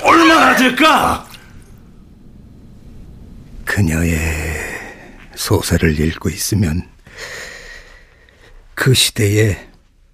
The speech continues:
Speaker 2: 부채감 같은 게 살아나요. 더 치열하지 못했던 그때, 더 가열차게 행동했어야 할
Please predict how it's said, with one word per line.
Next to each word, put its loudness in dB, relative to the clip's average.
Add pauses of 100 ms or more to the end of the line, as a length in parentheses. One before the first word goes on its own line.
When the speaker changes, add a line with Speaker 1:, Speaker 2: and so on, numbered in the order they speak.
(120)
Speaker 2:
부채감 0
같은 -2
게 -6 (520)
살아나요. -6 (2000)
더 4
치열하지 0
못했던 -2
그때, -12 (920)
더 4
가열차게 0
행동했어야 -2
할 -2